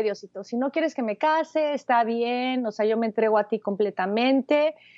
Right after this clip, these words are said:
eh, nada más te pido un favor, por favor, no quiero estar amargada". <laughs> "No quiero estar amargada, por favor, te lo suplico", ¿no? "Quiero, eh, paz en mi corazón".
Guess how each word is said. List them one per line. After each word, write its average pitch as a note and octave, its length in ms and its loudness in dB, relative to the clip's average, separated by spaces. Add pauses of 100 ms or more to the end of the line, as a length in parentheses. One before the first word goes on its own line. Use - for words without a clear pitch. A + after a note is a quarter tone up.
(240)
eh, G#3 720 2
nada C#4+ 220 4
más C#4+ 180 2
te B3+ 100 2
pido C4 220 0
un B3 100 -2
favor, F#3+ 480 -4 (240)
por D#4+ 200 2
favor, D#4+ 380 2
no F4+ 180 -2
quiero D#4+ 180 2
estar C#4 200 2
amargada". A3+ 800 0
<laughs> - 1600 -6
"No G#4 200 0
quiero G4 200 2
estar D#4+ 260 2
amargada, C4+ 600 0
por C#4 220 -2
favor, D4 440 0
te C#4 140 -4
lo C#4 120 -6
suplico", C4+ 640 -6
¿no? D4+ 120 -6 (580)
"Quiero, D4+ 180 0 (480)
eh, A#3+ 200 -2
paz C4+ 280 0
en C#4+ 100 -4
mi A3+ 120 -2
corazón". E3+ 640 -4